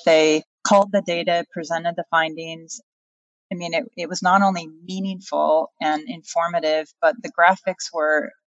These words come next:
beautiful and clear and easy to digest. And that was a turning point for me. When I heard that webinar, listened to that webinar and, and started to get involved, I realized that this was incredibly important work.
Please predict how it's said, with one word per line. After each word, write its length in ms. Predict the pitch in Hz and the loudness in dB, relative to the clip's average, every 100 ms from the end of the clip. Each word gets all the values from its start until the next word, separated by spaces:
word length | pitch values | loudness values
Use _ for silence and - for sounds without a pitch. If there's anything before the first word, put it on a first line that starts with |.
| _ | _
beautiful 600 | - 180 175 - 165 160 | -6 -2 0 4 6 6
and 220 | 160 160 156 | 6 0 -6
clear 480 | - 175 170 165 | -8 -2 0 2
and 360 | 165 151 151 - | 0 -2 -4 0
easy 280 | 202 190 180 | 2 4 2
to 120 | - | 2
digest. 680 | 170 160 151 165 160 - - | 4 4 4 4 4 0 -6
And 300 | 170 156 151 - _ - | -2 -2 -2 -10 _ 2
that 240 | 214 233 | 4 4
was 140 | 285 | 2
a 100 | 269 | 0
turning 520 | - - 190 220 202 - | -4 -4 0 0 -2 -2
point 220 | 147 147 - | -4 -4 -12
for 80 | |
me. 200 | 151 143 143 | -12 -10 -8
When 120 | 147 | -8
I 140 | 160 180 | -8 -6
heard 160 | 208 | -2
that 160 | 208 196 | 0 2
webinar, 520 | 170 170 160 151 156 | 2 0 -2 -2 -4
listened 280 | 165 - 175 | -6 -14 -10
to 60 | 175 | -4
that 160 | 160 - | -4 0
webinar 600 | 160 143 156 151 151 156 | 0 0 -2 0 0 0
and, 140 | - 156 - - | -4 -12 -14 -16
and 120 | 151 | -8
started 340 | - 165 160 | 2 2 2
to 100 | - | -8
get 140 | 160 - | -6 -6
involved, 560 | - - - 156 - _ _ _ - | -6 -4 -2 -2 -4 _ _ _ 2
I 80 | |
realized 460 | 165 180 175 180 170 | 2 4 4 4 2
that 100 | 160 | -6
this 160 | 175 - | -8 -6
was 220 | 160 - _ | -8 -8 _
incredibly 600 | 165 - - 170 156 165 | -20 -6 2 2 0 -6
important 480 | 160 - 202 - 240 | -8 -2 -2 -2 -4
work. 220 | 202 196 | -2 -2